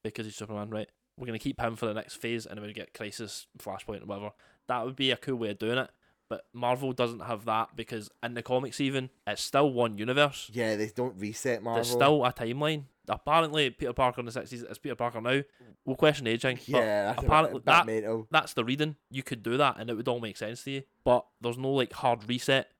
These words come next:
Speaker 1: There's, like, alternate versions, so, like, Ultimate Spider-Man or, like, the, the storylines where it's, like, Fantastic Four The End, like, Stan Lee writes in, it's supposed to be the last Fantas-, Fan-, Fantasy Four sto-, uh, story.
Speaker 2: Mm-hmm.
Speaker 1: Stuff like that, but it's not canon.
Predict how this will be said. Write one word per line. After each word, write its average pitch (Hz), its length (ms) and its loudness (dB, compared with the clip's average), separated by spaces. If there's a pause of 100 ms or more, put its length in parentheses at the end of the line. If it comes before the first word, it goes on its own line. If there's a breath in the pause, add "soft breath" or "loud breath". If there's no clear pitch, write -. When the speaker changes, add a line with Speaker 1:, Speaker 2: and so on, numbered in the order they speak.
(160)
Speaker 1:
There's, 135 200 0
like, 127 260 -2 (120)
alternate 120 380 -4
versions, 127 580 -4
so, 113 200 -4
like, 104 160 -6 (100)
Ultimate 110 300 -6
Spider-Man 110 480 -6
or, 104 100 -6
like, - 340 -10 (140)
the, 104 340 -4
the 101 100 -12
storylines 110 640 -4
where 104 200 -6
it's, 92 160 -10
like, 98 140 -10
Fantastic 113 380 -12
Four 110 100 -8
The 95 140 -8
End, 107 260 -8 (180)
like, - 140 -16
Stan 101 260 -8
Lee 101 100 -10
writes 101 200 -10
in, 104 100 -10
it's 90 120 -12
supposed - 240 -10
to 113 60 -14
be 113 60 -10
the 101 140 -8
last 101 320 -6
Fantas-, 104 460 -10
Fan-, 104 160 -8
Fantasy 107 260 -12
Four 110 200 -8
sto-, 120 200 -10 (100)
uh, 107 160 -6
story. 123 320 -4 (140)
Speaker 2:
Mm-hmm. 107 220 -8 (180)
Speaker 1:
Stuff - 300 -2
like 104 100 -4
that, 117 280 0 (260)
but 117 80 -6
it's - 120 -8
not 127 200 -4
canon. 120 380 -4